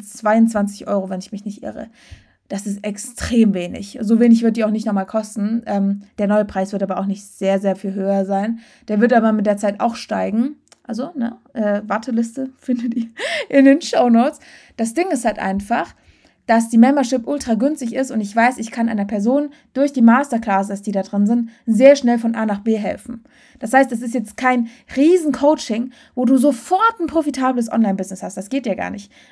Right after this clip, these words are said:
Aber du hast in der Masterclass, äh, in der Membership verschiedene Masterclasses, die dich innerhalb von fünfzehn bis dreißig Minuten von A nach B bringen.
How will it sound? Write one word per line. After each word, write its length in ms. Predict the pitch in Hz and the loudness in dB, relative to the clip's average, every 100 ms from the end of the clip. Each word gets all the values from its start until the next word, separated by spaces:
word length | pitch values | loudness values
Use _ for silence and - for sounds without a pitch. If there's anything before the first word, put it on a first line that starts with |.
| _ | _
Aber 340 | 202 233 320 339 - - | 0 6 6 4 -6 2
du 80 | |
hast 200 | 233 226 | 2 2
in 100 | 302 | 0
der 100 | 330 | 2
Masterclass, 600 | 285 285 277 254 254 262 - _ _ | 2 2 -2 0 0 0 -8 _ _
äh, 160 | 226 233 | 2 4
in 80 | 247 | 8
der 80 | |
Membership 400 | 233 247 233 254 | 8 6 2 -2
verschiedene 340 | 233 226 262 247 | -2 -4 2 4
Masterclasses, 840 | 226 233 226 220 214 262 254 - | 4 2 -4 -2 -2 -4 -8 -6
die 100 | 247 | -4
dich 200 | 233 226 | -4 -4
innerhalb 360 | 254 254 233 226 | -2 2 2 2
von 120 | 214 | -2
fünfzehn 440 | 285 339 - 294 | -2 -6 -4 -4
bis 100 | 240 | -4
dreißig 320 | 233 214 208 220 | -2 -4 -4 -2
Minuten 300 | 233 262 226 | -2 -2 -4
von 200 | 226 220 | -4 -4
A 280 | 247 254 233 | -4 -4 -6
nach 140 | 214 | -6
B 160 | 240 240 | -4 -4
bringen. 340 | 208 202 | -6 -12